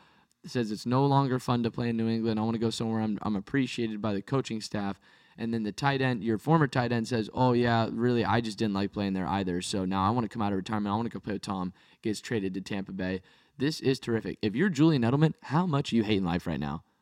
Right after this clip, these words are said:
Like, "Man, like, I'm stuck here." Like, yeah, you got Belichick, but your boys looks like they're about to have some fun down in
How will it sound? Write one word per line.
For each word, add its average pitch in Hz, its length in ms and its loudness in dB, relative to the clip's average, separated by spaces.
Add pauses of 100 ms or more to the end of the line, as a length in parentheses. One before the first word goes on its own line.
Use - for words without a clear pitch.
(120)
Like, - 240 -8
"Man, 208 460 6 (380)
like, - 240 -6
I'm 190 160 -2
stuck - 320 -4
here." 170 320 -2 (200)
Like, 95 180 -2
yeah, 98 140 2
you 135 120 4
got 120 160 0
Belichick, 117 500 2
but 104 360 -2 (260)
your 95 100 -6
boys 113 300 2
looks 117 180 -4
like 110 160 -4
they're 101 80 -4
about 104 200 0
to 104 80 -4
have 107 120 2
some 95 180 -6
fun 120 320 2
down 107 200 0
in 92 180 -4